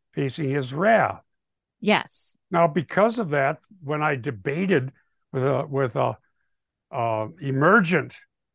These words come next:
Speaker 1: person who's, again, different version of this, but it's doing the same thing, which was that Doug Pagitt.
Speaker 2: Okay.
Speaker 1: On the PowerPoint, I looked,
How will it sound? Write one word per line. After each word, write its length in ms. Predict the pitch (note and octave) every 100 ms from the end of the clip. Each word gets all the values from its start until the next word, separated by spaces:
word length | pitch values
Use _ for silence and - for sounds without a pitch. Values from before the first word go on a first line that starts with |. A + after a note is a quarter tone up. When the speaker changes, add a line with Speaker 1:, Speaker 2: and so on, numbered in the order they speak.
| _ _ _ _
Speaker 1:
person 380 | C3 A2 - C3+
who's, 340 | B2+ A#2 - _ _
again, 460 | B2+ A#2 D#3 A#2+ A2+ _ _ _ _
different 320 | D3+ C3+ C3
version 400 | F#2+ D#3 E3+ A#2+
of 120 | G#2+ F#2
this, 200 | A#2 A#2
but 160 | C3+ G#2
it's 160 | G2+
doing 220 | - C#3+ A#2
the 80 |
same 260 | G2 C3 G#2
thing, 220 | E3+ C#3+
which 260 | G#2 A2+ -
was 180 | A2+ G2
that 220 | B2 F#2+
Doug 240 | A#2+ A2+
Pagitt. 420 | A#2 A#2 B2 G3 - _ _ _ _ -
Speaker 2:
Okay. 320 | A3+ A#3 B3+ - -
Speaker 1:
On 80 | E3+
the 80 | D#3
PowerPoint, 680 | - D#3+ G3+ - C3+ B2+ C#3
I 100 | B2
looked, 340 | A#2+ C#3 C#3+